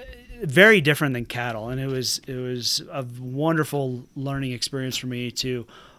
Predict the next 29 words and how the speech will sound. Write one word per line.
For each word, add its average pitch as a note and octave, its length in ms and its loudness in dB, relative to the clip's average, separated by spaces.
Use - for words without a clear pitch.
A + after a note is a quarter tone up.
watch B2 500 -2
cattle, A2+ 580 -4
uh, - 720 -16
compared C#3 440 -2
to B2+ 60 -6
bison. A2+ 380 -4
They're G#2 120 -14
very A2 260 -8
lazy. G#2 600 -10
You A2 100 -14
know, G#2 160 -16
they A2 160 -12
want A2+ 360 -10
to A2 340 -10
get D3 120 2
as C3 140 -2
much C#3+ 320 0
as D3 160 0
they C#3+ 160 0
can C3+ 320 -6
out C3 160 -4
of A#2 140 -8
a B2 100 -8
little C#3 360 -2
of B2+ 80 -4
an B2+ 100 -4
area A#2+ 340 -6
as A#2+ 220 -10
possible. A#2 580 -8